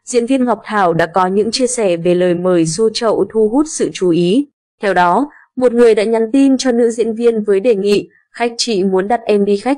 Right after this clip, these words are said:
kèo kín qua đêm à em yêu, cát xi hai mươi lăm nghìn U S D. Em xem làm được không em yêu?" Khi nhận về tin nhắn này, người đẹp bày tỏ sự bất lực, gắn thẻ nữ diễn viên băng di và nói thêm,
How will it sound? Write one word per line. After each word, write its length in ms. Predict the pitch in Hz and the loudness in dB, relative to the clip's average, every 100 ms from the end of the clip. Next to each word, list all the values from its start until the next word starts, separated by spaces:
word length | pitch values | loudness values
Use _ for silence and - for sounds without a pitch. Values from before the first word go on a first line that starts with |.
| - | -2
kèo 280 | 214 175 175 | -2 -2 -4
kín 300 | 185 175 208 | -2 0 -2
qua 180 | 220 214 | -2 -2
đêm 200 | 196 196 | 0 0
à 240 | - 190 190 | 0 -4 -2
em 160 | 226 | -2
yêu, 380 | 226 240 226 208 - _ | 0 2 2 0 -10 _
cát 140 | 220 220 | -4 -4
xi 300 | - 226 208 | -4 -2 -2
hai 240 | 196 208 202 | 0 -2 0
mươi 120 | 196 | 0
lăm 240 | 208 196 | 0 2
nghìn 160 | 196 175 | 0 0
U 140 | - | 0
S 160 | 226 233 | -2 2
D. 40 | 220 208 202 - _ _ _ - | 2 2 0 -16 _ _ _ -6
Em 200 | 196 175 | -2 -2
xem 280 | - 190 185 | -2 -2 0
làm 200 | 175 170 | 0 0
được 100 | 165 | -2
không 180 | 190 | -4
em 160 | 185 180 | -2 -2
yêu?" 300 | 185 185 180 - _ _ - | 2 2 2 -4 _ _ -10
Khi 120 | 214 | -6
nhận 280 | 196 180 170 | -2 -2 -2
về 140 | 180 175 | -2 0
tin 140 | 196 196 | 0 0
nhắn 140 | 196 | 0
này, 280 | 226 202 170 - - | 2 0 -2 -14 -8
người 140 | 247 220 | -2 2
đẹp 160 | 214 208 | 0 2
bày 180 | 214 208 | 0 2
tỏ 220 | 208 190 | 2 2
sự 200 | 175 214 | -2 -4
bất 180 | 277 311 | -2 0
lực, 160 | 277 208 - _ | 0 0 -4 _
gắn 240 | 202 202 208 | -4 -2 -2
thẻ 300 | 247 208 175 | 0 0 0
nữ 200 | 185 202 | 0 0
diễn 220 | 208 208 | 0 -2
viên 220 | 220 208 | 0 0
băng 200 | 208 214 | 0 0
di 280 | 202 214 208 | -2 -2 -2
và 120 | 196 | -2
nói 180 | 175 170 | 0 0
thêm, 280 | 175 233 214 | 0 0 0